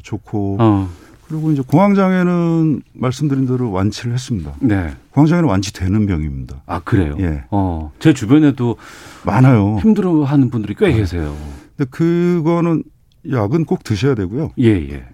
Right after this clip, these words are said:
Speaker 1: 그리고 제가 봤을 때,
Speaker 2: 음.
Speaker 1: 어, 저한테 가끔 이렇게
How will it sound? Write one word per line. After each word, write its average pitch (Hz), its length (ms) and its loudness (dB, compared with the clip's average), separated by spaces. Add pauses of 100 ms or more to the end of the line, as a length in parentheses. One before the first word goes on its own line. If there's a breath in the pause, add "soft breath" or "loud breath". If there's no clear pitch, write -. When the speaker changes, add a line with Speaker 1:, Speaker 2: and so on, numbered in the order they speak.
Speaker 1:
그리고 107 540 -4
제가 101 480 -2
봤을 - 380 -4
때, 110 380 -2
Speaker 2:
음. 90 320 2 (580 loud breath)
Speaker 1:
어, 90 380 -10 (180)
저한테 165 360 2
가끔 - 300 -2
이렇게 127 180 -2